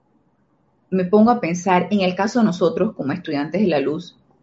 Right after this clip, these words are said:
¿qué pudiera ser ese recubrimiento? ¿Qué pudiera ser ese aislamiento de manera que nos autoprotejamos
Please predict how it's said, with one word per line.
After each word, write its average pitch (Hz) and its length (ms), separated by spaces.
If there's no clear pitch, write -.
¿qué 277 120
pudiera 254 480
ser 214 360
ese 208 240
recubrimiento? 147 960
¿Qué 202 120
pudiera 226 360
ser 226 200
ese 220 360
aislamiento 170 1400
de 170 120
manera 196 640
que 185 440
nos 180 400
autoprotejamos 175 1300